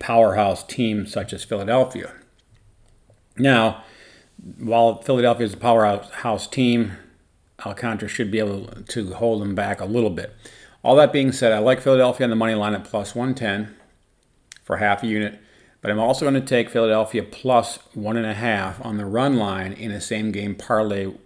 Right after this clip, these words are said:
pair-, paired up with under nine and a half at plus one hundred. So no money at all. Yeah, it's not plus money like the money line, but we're not paying any juice whatsoever. And now we can lose the game by one to a superior pitcher,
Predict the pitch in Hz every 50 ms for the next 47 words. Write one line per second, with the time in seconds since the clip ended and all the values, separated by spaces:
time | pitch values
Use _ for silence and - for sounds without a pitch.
0 | _ - - - 117 110 107 - - - 127 120 107 107 104 101 107 98 - -
1 | 127 123 120 117 110 104 104 101 104 104 107 104 101 98 92 98 107 101 95 95
2 | - - 85 - - - - - 113 104 98 - - - - 117 104 95 98 104
3 | 101 87 - 113 110 107 95 82 73 - - - - - 95 92 95 104 107 107
4 | 104 101 98 101 95 87 87 110 123 131 131 131 123 - - - - - - -
5 | - - - - - _ _ _ _ _ - _ _ _ - 110 95 90 - 117
6 | 107 101 - - - 147 147 143 - 143 135 135 135 127 123 117 113 117 113 104
7 | 107 117 120 120 117 117 113 113 117 113 110 104 98 104 101 - - - - 110
8 | 110 104 90 - 113 110 98 110 117 117 113 98 101 107 101 - - 101 - -
9 | - 104 104 104 104 95 98 98 90 92 - _ _ _ _ _ - - - 101
10 | 95 104 110 117 123 123 117 113 110 107 - 104 92 95 101 113 123 127 131 123
11 | 98 90 92 92 107 101 98 98 92 92 92 90 90 90 90 90 90 90 87 82
12 | - 117 117 107 - - - - - 151 147 139 120 98 87 - - - - 143
13 | 139 139 - 92 90 90 92 -